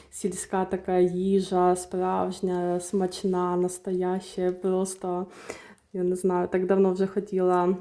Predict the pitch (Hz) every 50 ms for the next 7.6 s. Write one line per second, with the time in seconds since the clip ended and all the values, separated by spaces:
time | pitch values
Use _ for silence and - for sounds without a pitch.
0 | 196 202 208 208 - 190 196 196 190 190 185 185 185 185 190 190 185 202 196 190
1 | 190 190 - - 202 185 196 196 196 - 196 180 180 180 180 180 175 180 180 -
2 | - - - 202 202 202 190 190 202 190 196 196 190 - 202 180 180 185 185 -
3 | 180 180 - 180 175 180 180 190 190 190 185 185 185 196 - - - 190 180 180
4 | 180 190 180 180 180 180 - - 190 175 175 180 202 240 - - - - 247 -
5 | - - - 311 240 - 226 214 208 214 214 208 - - 214 202 196 190 190 190
6 | 190 185 190 196 196 - - 214 - - 202 202 - 190 190 196 196 196 190 190
7 | 190 196 196 - 196 190 185 - 190 190 190 190